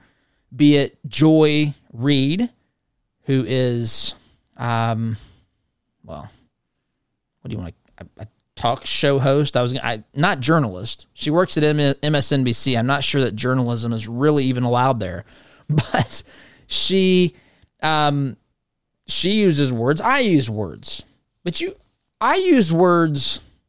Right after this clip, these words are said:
I would say, pretty responsibly. I, I try to be fair to other perspectives, even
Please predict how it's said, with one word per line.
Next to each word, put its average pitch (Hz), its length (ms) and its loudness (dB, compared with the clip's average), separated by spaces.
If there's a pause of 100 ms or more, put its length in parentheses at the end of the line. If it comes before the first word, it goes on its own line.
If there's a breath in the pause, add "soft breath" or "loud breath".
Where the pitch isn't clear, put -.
(460)
I 151 80 -2
would 139 160 -2
say, 131 460 -2 (480)
pretty 185 360 2
responsibly. 156 800 -2
I, 143 160 -2 (400 loud breath)
I 156 120 0
try 190 680 0 (480 soft breath)
to 175 140 2
be 151 220 6
fair 143 640 0
to 156 320 -2
other 156 260 0
perspectives, 147 720 -2
even 311 320 -4